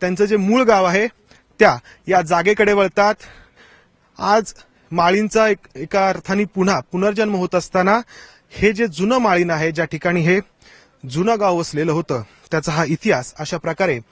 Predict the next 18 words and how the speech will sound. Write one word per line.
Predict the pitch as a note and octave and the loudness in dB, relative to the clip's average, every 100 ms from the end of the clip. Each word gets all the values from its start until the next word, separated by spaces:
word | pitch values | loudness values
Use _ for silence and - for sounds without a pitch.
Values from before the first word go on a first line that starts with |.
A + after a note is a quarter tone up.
| - - - D#3+ | -20 -20 -14 0
या | G#3+ | 0
स्मृतिशिल्पाच्या | A3 E3 F3 G3 F#3 G3 F3 D#3+ E3+ | 0 -4 -4 -2 -2 -4 -2 -4 -2
माध्यमातून | D#3 D3 C3+ E3+ F#3+ F3+ D3 A2 - - - _ _ | -4 -6 -4 -2 -2 -2 -6 -8 -16 -20 -20 _ _
कायमस्वरूपी | D#3+ F#3 G#3 - D#3+ D3 F3+ G3 - | 2 2 0 -2 -4 -4 -4 -4 -6
उभा | D#3 E3 F#3+ | -4 0 2
राहिलाय. | F#3+ F#3+ G3 A3 - _ - | 2 2 0 -2 -8 _ -6
हे | D#3+ | -6
स्मृतिशिल्प | - E3 F3+ A3+ A3 F#3 A3 | -4 -4 -4 -4 -4 -2 -2
आणि | A#3+ F3+ F#3+ D3+ A2+ _ _ _ | -2 -2 -2 -4 -8 _ _ _
या | F3+ | -2
शिल्पाच्या | F#3+ F#3 E3+ G#3+ A3+ G#3 | -2 -4 -2 -2 -2 -2
खाली | F#3+ G3+ A3 - _ _ _ _ | -2 -2 -6 -12 _ _ _ _
काळाच्या | F#3 F3+ F#3+ - | 0 2 2 0
उदरात | F#3+ F3+ F3+ G3 F#3 - C#3+ B2+ | -2 -2 -2 -2 -4 -16 -8 0
गडप | - A3 | 0 0
झालेलं | D#3+ F3+ F#3+ F#3 | -2 -2 0 -2
माळीण | E3 D#3+ F3+ F3+ | -2 0 0 2
गाव | F#3+ C3 | 0 0